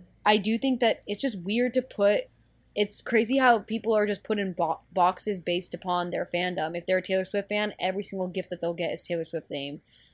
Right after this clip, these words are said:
And it'll lead to so much extra purchases, like, to get them every vinyl, to get them every C D, to get them every cardigan and merch item. Like,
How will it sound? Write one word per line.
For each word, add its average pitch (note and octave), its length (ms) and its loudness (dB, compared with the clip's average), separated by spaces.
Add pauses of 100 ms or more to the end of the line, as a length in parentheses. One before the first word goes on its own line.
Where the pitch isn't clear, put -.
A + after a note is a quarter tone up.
(160)
And F3 540 0 (380)
it'll G3+ 400 6
lead G3 300 -6
to G#3+ 140 -4
so F#3+ 360 2
much F#3 420 -4
extra F#3 340 -2
purchases, E3+ 760 -6 (100)
like, - 220 -12 (680)
to A#3 100 0
get A#3 200 4
them B3 140 -2 (100)
every B3+ 320 -2
vinyl, A3+ 360 -4
to G#3 80 -10
get A3 160 -6
them A#3 100 -2 (140)
every B3 260 0
C A#3 240 -4
D, A3 200 -2
to - 100 -12
get A3 100 -4
them A3+ 180 -8
every A3 240 -2
cardigan A3+ 520 -2
and G#3 180 -4
merch G#3 240 -4
item. G3+ 300 0
Like, F3 200 -6